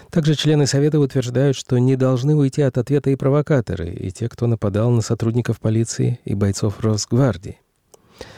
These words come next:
Пятого мая в центре Москвы на участников акции сторонников Алексея Навального против вступления Владимира Путина в должность президента нападали люди в казачьей форме. Они, в частности, били участников акции нагайками.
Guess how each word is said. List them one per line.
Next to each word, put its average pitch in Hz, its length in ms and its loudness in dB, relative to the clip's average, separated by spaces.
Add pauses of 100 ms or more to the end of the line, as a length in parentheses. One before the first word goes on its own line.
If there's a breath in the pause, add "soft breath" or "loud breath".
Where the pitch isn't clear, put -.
(280 loud breath)
Пятого 156 260 0
мая 120 240 0
в - 60 -16
центре 104 260 -4
Москвы 110 360 -2
на 101 100 2
участников 104 580 -4
акции 107 380 -2
сторонников 104 680 -2
Алексея 110 320 -2
Навального 104 520 0
против - 420 -6 (140 soft breath)
вступления 120 760 -2
Владимира 101 380 -2
Путина 98 400 -4
в 92 60 -8
должность 98 400 -2
президента 107 600 0 (360 loud breath)
нападали 123 440 2
люди 117 280 0
в - 100 -8
казачьей 101 540 -2
форме. 95 480 -4 (460 loud breath)
Они, 117 180 2
в - 20 -14
частности, 110 420 -2
били 107 380 2
участников 101 640 -6
акции 104 320 -4
нагайками. 104 720 -2